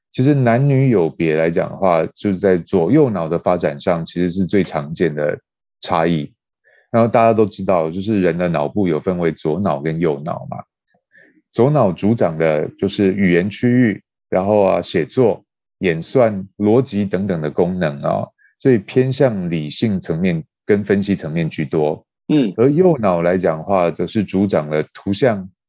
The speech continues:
Speaker 1: 音乐、直觉、灵感、创意等功能哦，所以会比较偏向感性和创造面居多哦。
Speaker 2: 嗯哼，的确是哦。那这个左脑跟右脑中间呢，它其实有一个这个连通的管道哦。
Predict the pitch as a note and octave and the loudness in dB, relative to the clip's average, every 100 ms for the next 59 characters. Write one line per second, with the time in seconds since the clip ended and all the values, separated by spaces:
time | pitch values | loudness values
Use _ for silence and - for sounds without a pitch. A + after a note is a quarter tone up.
0 | _ _ _ A#2+ B2 C3 A#2+ G2+ G2 _ | _ _ _ -2 2 4 4 2 -4 _
1 | _ _ - G2 G2+ F#2+ F2+ F#2 - _ | _ _ -4 -2 0 2 2 2 -6 _
2 | - F#2+ G2+ B2+ F#2 D2+ - - _ - | -6 -2 0 2 0 0 -6 -20 _ -8
3 | A#2 G#2 G#2 E2+ - - - _ _ - | -4 0 0 0 -2 -8 -12 _ _ -6
4 | F#2 F#2+ F2+ D#2 - - C3 A#2 F2 C3 | -4 -2 -2 -2 -4 0 2 2 2 -2
5 | G2 F#2 - B2+ B2 B2+ G2+ D#2+ D2+ - | 0 -2 -2 -4 -2 -2 -2 -4 -4 -4
6 | G2+ F2+ G2 E2+ F#2 E2+ E2 D#2+ D#2 C#2+ | -2 0 -2 -2 -4 -2 -2 -2 -6 -6
7 | D2+ C2+ D2+ C#2 C2+ - - A#2+ B2+ G3+ | -10 -4 -2 0 0 -2 -2 -4 0 0
8 | - _ _ - G2+ B2+ A#2 B2 G#2 - | -4 _ _ -8 -2 -2 0 2 0 -2
9 | _ - G#3 G#3 F3+ - B2+ D#3+ A2+ C3+ | _ -2 2 4 4 2 2 4 4 4
10 | D#3 A#2 A2+ B2+ B2+ B2 A#2 A2 D3+ C3 | 2 2 0 0 0 0 -2 -2 -4 -2
11 | C#3 A#2+ G#2+ A2 B2 B2 A#2 A#2+ C#3+ C3+ | 2 2 4 2 2 2 2 0 0 0
12 | B2+ B2 F2+ - A#2 F#2+ | 0 0 -2 0 2 2